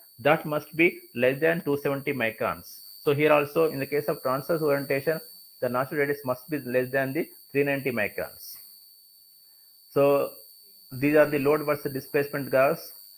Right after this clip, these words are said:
So drawn, uh, directly got from the Insta-, Instron here, U T M. So with different A by W ratios, right? So all the values are summarized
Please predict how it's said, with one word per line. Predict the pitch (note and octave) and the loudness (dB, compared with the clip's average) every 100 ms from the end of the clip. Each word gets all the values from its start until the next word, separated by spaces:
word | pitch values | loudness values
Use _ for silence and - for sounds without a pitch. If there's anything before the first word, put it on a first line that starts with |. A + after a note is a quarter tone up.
| - _ - | -20 _ -4
So | C3 - - | -4 -4 -8
drawn, | A#2 B2+ C3+ - - | 2 2 2 -6 -10
uh, | A2 A2+ | -6 -2
directly | A2 C3+ C3 C#3+ | 2 2 0 2
got | C3 C3 | 2 2
from | C#3 | -4
the | C3 | -4
Insta-, | B2 - - C3+ A#2+ G#2 - - - | -6 -8 -6 -4 -2 -6 -10 -18 -10
Instron | C3+ - C#3+ C#3 C#3 | -10 -8 -4 -2 0
here, | C3 C#3+ - - - | 0 -2 -8 -20 -6
U | C3 | -6
T | C3+ C#3 | -2 0
M. | D3 B3 - - - - | 0 -4 -10 -20 -20 -4
So | C3+ | -2
with | B2+ B2 | -2 -4
different | C3 C#3+ D#3+ D#3 | -4 -2 -2 0
A | B2+ | -2
by | C3 C#3 | 0 0
W | C3 C3 B2+ | 0 -2 0
ratios, | B2 B2+ C3+ D3+ - - - - - - _ _ _ _ _ | 0 -2 -4 -4 -6 -16 -20 -20 -20 -20 _ _ _ _ _
right? | G2+ E2+ - - - - - - - - | -4 -4 -8 -20 -20 -20 -20 -20 -14 0
So | E3+ | 4
all | D3 D#3 F#3 | 4 4 4
the | E3+ | 4
values | C#3 D3 D#3+ | 4 2 0
are | D3 | -2
summarized | C#3 B2+ C#3 C3+ G#2 | -2 0 2 2 -2